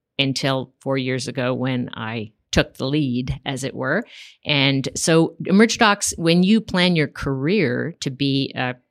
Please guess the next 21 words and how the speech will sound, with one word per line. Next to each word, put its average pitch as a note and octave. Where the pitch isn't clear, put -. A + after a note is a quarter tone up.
career D3
emergency C#3
physician B2
with A#2
training C#3
and C3
you're B2+
prepared C3
and B2+
that's B2+
what B2+
you've B2
selected, C#3
it's -
a C#3+
little C#3+
bit B2+
of B2
a B2
different A#2
sport. -